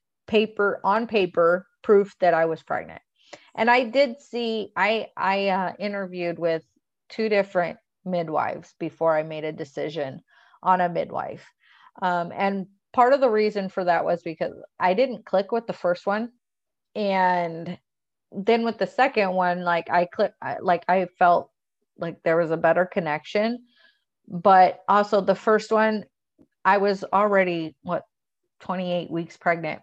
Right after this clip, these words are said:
by the time I was looking at midwives, right? So in my opinion, I wasn't asking for care so much. I was just asking for the labor and delivery. But the first one I talked to,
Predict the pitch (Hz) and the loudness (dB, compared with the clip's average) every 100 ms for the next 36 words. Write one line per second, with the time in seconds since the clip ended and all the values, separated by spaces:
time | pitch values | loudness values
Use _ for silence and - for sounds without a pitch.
0 | - 170 165 - 170 170 160 156 151 - | -6 -4 -4 -4 -4 -2 -4 -6 -8 -16
1 | 175 165 160 160 165 151 _ - 165 151 | -8 -8 -6 -8 -8 -10 _ -12 -10 -4
2 | 147 135 - 160 170 - - _ _ _ | -2 -2 -4 0 0 -2 -10 _ _ _
3 | _ _ _ _ _ - 220 196 185 180 | _ _ _ _ _ 2 6 8 6 4
4 | 175 _ _ _ _ _ - 208 196 190 | 0 _ _ _ _ _ -6 -2 2 2
5 | 190 190 240 214 190 175 180 202 _ _ | 2 0 -2 -2 -2 -4 -4 -8 _ _
6 | - 180 190 202 196 180 190 - 190 180 | -2 0 4 2 2 2 0 -2 -6 -6
7 | - 160 - - 160 160 208 262 _ _ | -6 -6 -6 -6 -2 2 2 0 _ _
8 | - 254 247 262 262 - - 185 180 180 | -2 0 4 4 2 -4 -2 2 2 0
9 | 185 175 175 - 180 170 175 160 156 165 | 2 2 2 -2 -8 -2 -2 0 -2 0
10 | 175 170 160 151 160 170 190 247 269 - | 0 0 -2 -4 -2 -2 0 -2 -4 -10
11 | - _ - 220 330 403 - 233 202 190 | -20 _ -2 0 2 0 2 2 2 2
12 | 190 185 196 185 | 2 2 0 -2